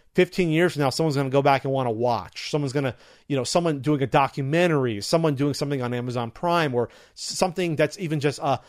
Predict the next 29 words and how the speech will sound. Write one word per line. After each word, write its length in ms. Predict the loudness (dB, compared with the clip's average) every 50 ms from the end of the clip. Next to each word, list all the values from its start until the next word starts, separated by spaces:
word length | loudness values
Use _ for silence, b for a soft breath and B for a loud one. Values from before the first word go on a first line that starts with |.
| b b b _
a 120 | 2 2 2 2 -4 -12
highly, 720 | -14 -2 2 4 4 4 4 2 2 0 0 0 -2 -4 -8 _ -2
just 220 | 0 0 2 4
a 80 | 2 0
high 320 | 0 2 4 4 4 4
production 500 | 2 0 2 4 4 4 4 2 -2 2 4
value 340 | 6 6 6 4 4 2
research 560 | 0 0 0 -2 -2 -2 0 0 0 0 -2 -6
piece 280 | -6 -6 -6 -4 -2 -4
of, 160 | -4 -4 -6 b b b b b b _
piece 280 | -2 0 0 0 2 2
of, 180 | 2 4 4
uh, 180 | 2 2 2 2 2
edutainment 680 | 0 0 0 -6 -6 -2 0 0 2 2 2 0 0
or 100 | 0 2
entertainment, 540 | 2 2 2 2 0 -2 -4 -4 -4 -4 -4
something 240 | -4 -4 -2 0 0
that, 140 | 0 0 2
like, 160 | 0 0 0
Norm 280 | 2 4 4 4 4
the 80 | 2 0
Gaming 280 | 0 0 0 0 -2 -4
Historian 500 | -6 -6 -4 -2 -2 -2 -2 -4 -8 -10
does, 220 | -12 -12 -12 -10
something 200 | -10 -8 -6 -2
like 180 | -2 -2 -2 -2
James 360 | 0 -2 0 0 -2 -4 2
Rolfe 320 | 4 6 6 6 4 0 -2
does, 280 | -4 -2 -2 -4 -8